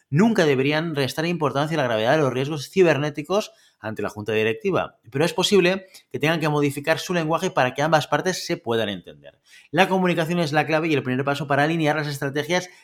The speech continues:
tanto del Departamento de Ciberseguridad como de la empresa. Para ello, Gouk recomienda articular los ciberriesgos en términos de negocio. Usando el mismo lenguaje que sus ceos, estos les prestarán la, la atención que merecen y ayudará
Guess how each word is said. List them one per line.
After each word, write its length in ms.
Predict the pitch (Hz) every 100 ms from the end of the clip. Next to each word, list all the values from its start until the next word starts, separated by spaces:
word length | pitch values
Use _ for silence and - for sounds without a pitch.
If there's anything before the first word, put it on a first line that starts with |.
| _
tanto 340 | - 190 170 131
del 100 | 120
Departamento 500 | 120 113 123 143 113
de 120 | 104
Ciberseguridad 880 | - 160 156 180 170 165 156 175 -
como 280 | 156 170 165
de 80 | 113
la 100 | 101
empresa. 400 | 92 113 - 90
Para 180 | 107
ello, 340 | 143 139 156 - - _ _
Gouk 340 | 120 151 156 -
recomienda 520 | 151 180 180 143 143
articular 520 | 156 147 - 123 117 -
los 300 | 135 190 196
ciberriesgos 720 | 147 120 127 160 165 220 - - - _
en 220 | 113 120
términos 360 | 147 175 170 135
de 40 |
negocio. 400 | 123 87 - 80
Usando 400 | 131 127 160 175
el 60 | 110
mismo 240 | 117 131
lenguaje 280 | 143 143 135
que 80 | 104
sus 180 | 143 147
ceos, 300 | 170 165 175 - -
estos 280 | 165 175 180
les 140 | 160
prestarán 320 | - 147 165
la, 160 | 180 180
la 100 | 180
atención 380 | 190 175 143 185
que 80 | 165
merecen 400 | 143 135 151 175
y 120 | 160
ayudará 580 | 196 196 180 151 160 214